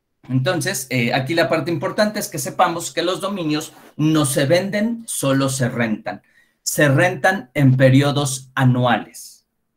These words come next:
es decir, en periodos de años completos. Normalmente los paquetes de hosting te ayudan a reservar automáticamente el dominio,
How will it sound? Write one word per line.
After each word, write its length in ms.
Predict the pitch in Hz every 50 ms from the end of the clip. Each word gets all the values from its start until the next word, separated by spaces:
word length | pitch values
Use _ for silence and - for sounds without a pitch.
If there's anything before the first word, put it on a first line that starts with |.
| _ _ _ _ -
es 160 | 123 123 135
decir, 260 | 160 - 139 151 131
en 220 | 117 110 110 -
periodos 420 | - 127 131 135 139 156 151 143 127
de 160 | 131 117 113
años 460 | 120 120 127 127 131 - - - -
completos. 720 | - 120 110 107 - 120 120 117 - - 165 - - - _ _ _ - - - _ _ -
Normalmente 960 | 139 147 151 147 147 160 170 175 175 175 170 170 175 165 - 175 160 - -
los 440 | 147 139 147 156 170 175 180 - -
paquetes 840 | - 190 185 - - - 151 143 131 - - 131 131 131 127 -
de 120 | 120 107 - -
hosting 560 | - 143 131 - - - 131 123 127 135 - - - - - _ _ _ _ _
te 100 | _ 135
ayudan 460 | 131 123 120 131 139 135 135 135 135 127
a 80 | 117
reservar 560 | 117 120 117 - - 127 123 127 127 123 123
automáticamente 1000 | 123 135 131 - 123 117 117 117 - - 131 - 120 113 117 113 113 117 - 117
el 140 | 113 107 104
dominio, 640 | 110 107 117 143 165 165 156 147 147 - - -